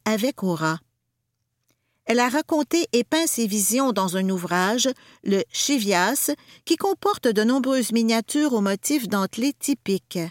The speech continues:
Ce n'est toutefois qu'au dix-neuvième siècle que la science s'est enfin penchée sur les auras. Le médecin britannique Hubert Airy, lui-même sujet aux migraines,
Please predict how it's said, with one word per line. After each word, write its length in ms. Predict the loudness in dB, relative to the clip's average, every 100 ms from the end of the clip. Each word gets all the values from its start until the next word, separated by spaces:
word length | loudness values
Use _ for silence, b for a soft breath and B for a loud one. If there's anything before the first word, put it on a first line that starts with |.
| _ _ _ _ _ _ _ _ _ _ _ _ _
Ce 140 | -4 -2
n'est 200 | 0 0
toutefois 440 | -2 -4 -2 -2
qu'au 180 | 0 -4
dix-neuvième 600 | -2 0 2 0 0 -2
siècle 500 | 0 0 0 0 -2
que 100 | -2
la 180 | -2 0
science 540 | 0 0 0 0 0 -2
s'est 260 | -4 -4
enfin 300 | -4 -4 -4
penchée 460 | -2 -2 0 0 -2
sur 200 | -2 -2
les 240 | -2 0
auras. 340 | -2 0 -2 -4 _ _ _ _ -4
Le 100 | 0
médecin 320 | 0 0 -2 -2
britannique 640 | 0 -2 -2 0 0 -2 -4
Hubert 380 | -2 2 2 0 -2
Airy, 480 | 0 0 0 -2 -4 -6
lui-même 440 | -4 0 2 2 2
sujet 380 | 0 0 0 2
aux 120 | 2
migraines, 580 | 0 -2 -2 0 0